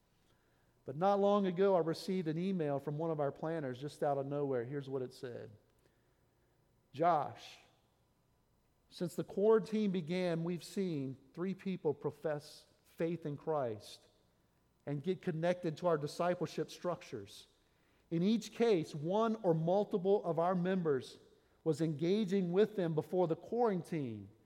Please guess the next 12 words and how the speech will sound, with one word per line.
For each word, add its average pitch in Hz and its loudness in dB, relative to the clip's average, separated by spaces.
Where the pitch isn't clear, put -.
But 190 4
the 180 2
slowdown," 156 2
drastic 139 -4
understatement, 135 -2
"the 151 -2
slowdown 202 4
of 170 2
the 165 0
quarantine 190 2
created 196 0
space - -2